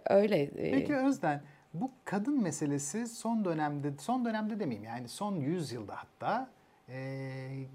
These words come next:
Speaker 2: giderek tansiyonu elinde tutan taraf olmaya yöneliyor. Modernitenin bir miktar dışladığı bir alandı. Sanki böyle hep konuşuyoruz bunu.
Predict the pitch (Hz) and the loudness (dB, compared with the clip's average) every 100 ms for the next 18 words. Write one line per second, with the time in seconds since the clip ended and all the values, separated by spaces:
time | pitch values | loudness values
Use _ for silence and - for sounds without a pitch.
0 | 139 143 156 202 214 233 - - 170 170 | -12 -8 -4 -2 -2 -4 -8 -4 -4 -2
1 | 196 202 220 165 175 180 185 - 165 160 | -4 -4 0 0 0 -2 -4 -4 -4 -4
2 | 151 156 147 139 131 135 131 117 107 104 | -2 -2 -2 -2 0 0 0 -4 -8 -12
3 | 95 113 156 180 196 208 - 165 185 180 | -12 -6 -4 0 0 -2 -4 -4 -4 -4
4 | 170 - 185 214 147 143 165 160 175 175 | -4 -4 -4 -2 -2 -4 -2 2 4 4
5 | 139 127 - 127 117 107 104 - - - | 2 -2 -2 -2 0 -2 -6 -14 -16 -4
6 | 143 139 139 131 120 143 143 - _ 147 | -2 -2 -6 -6 -2 -4 -4 -10 _ -10
7 | 160 - - 147 139 117 87 113 180 | -10 -8 -8 -6 -6 -6 -8 -8 -8